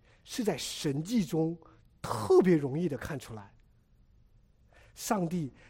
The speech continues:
也常常地使用神迹来彰显自己是神，来使人相信。这个神迹，孩子们，就是 miracle 的意思，就是很特别的，一般做不到的事情。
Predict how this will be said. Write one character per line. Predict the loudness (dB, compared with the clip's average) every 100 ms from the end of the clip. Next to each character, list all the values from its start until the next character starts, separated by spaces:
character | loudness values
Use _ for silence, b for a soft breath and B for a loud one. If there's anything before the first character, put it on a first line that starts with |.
| b
也 | -6
常 | -4 -6 -6 -6 -2 0
常 | -2 -4
地 | -4
使 | -4 -8 -6
用 | -4 -4
神 | -6 -10 -10
迹 | -8 -8 -8 b b -14
来 | -14 -8
彰 | -6 -6
显 | -8 -10
自 | -10
己 | -12
是 | -12 -12
神， | -12 -14 -18 -20 _ -20 _ -20 -20 _ _ -20 b b
来 | -4 -4
使 | -4 -8
人 | -8
相 | -8 -8
信。 | -8 -8 -10 -12 _ -20 _ _ _ _ _ b b
这 | -6
个 | -4
神 | -4 -6
迹， | -4 -6
孩 | -6
子 | -6 -2
们， | -2
就 | -2
是 |
miracle | 0 4 4 0 -8
的 | -10
意 | -12
思， | -14 -18 b b b b
就 | -14
是 | -10
很 | -10 -8 -8
特 | -6 0
别 | 0 0
的， | -6 -12 -16 b b b b b
一 | -4
般 | 0
做 | 0 0
不 | -2
到 | -2 -4
的 | -8
事 | -12
情。 | -14 -16